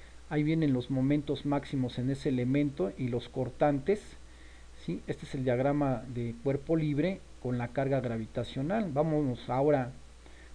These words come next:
para diseño, pues serían el estático uno más más y todas estas combinaciones, ¿verdad? Ahí tenemos ya que, eh, el momento es de treinta y tres cero cuarenta y ocho. ¿Cuánto es por carga gravitacional?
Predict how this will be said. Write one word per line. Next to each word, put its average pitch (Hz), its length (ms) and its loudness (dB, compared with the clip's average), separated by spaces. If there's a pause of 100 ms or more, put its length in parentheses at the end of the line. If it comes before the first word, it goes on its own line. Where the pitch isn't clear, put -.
(220)
para 131 480 6
diseño, 156 520 4
pues - 160 -10
serían 143 640 4
el 135 140 0
estático 143 580 0
uno 151 220 2
más 143 300 2
más 156 200 0
y - 60 -14
todas 143 320 2
estas 151 240 -4
combinaciones, 123 960 0
¿verdad? 139 300 4 (580)
Ahí 143 140 2
tenemos 147 520 4
ya 151 280 6
que, 127 420 -2
eh, 127 400 -2
el 135 80 2
momento 143 640 2
es 139 160 2
de 151 80 2
treinta 123 400 -2
y 127 60 2
tres 143 280 0
cero 143 220 0
cuarenta 120 420 0
y 135 80 2
ocho. 175 280 0
¿Cuánto 196 260 0
es 180 60 -4
por - 240 -6
carga 175 240 6
gravitacional? 135 840 2